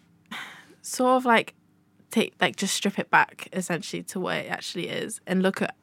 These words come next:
if this person possesses these qualities, then they should get the role, and if they don't, then they shouldn't. Because I think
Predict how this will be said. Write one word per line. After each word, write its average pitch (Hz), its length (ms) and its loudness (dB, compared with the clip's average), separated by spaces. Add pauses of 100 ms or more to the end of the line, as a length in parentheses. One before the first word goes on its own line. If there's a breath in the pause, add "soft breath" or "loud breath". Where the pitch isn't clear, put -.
(100)
if 185 160 0
this 185 300 0
person 180 400 0
possesses 185 460 0
these 175 180 0
qualities, 180 420 -2
then 170 160 -2
they 160 140 -2
should - 180 -6
get - 160 -6
the - 80 -8
role, 190 360 -6 (100)
and 185 100 0
if 175 120 -2
they 165 120 -2
don't, 156 300 -4
then - 140 -8
they - 120 -8
shouldn't. - 440 -8
Because 190 260 -6
I 180 80 -2
think 180 240 -6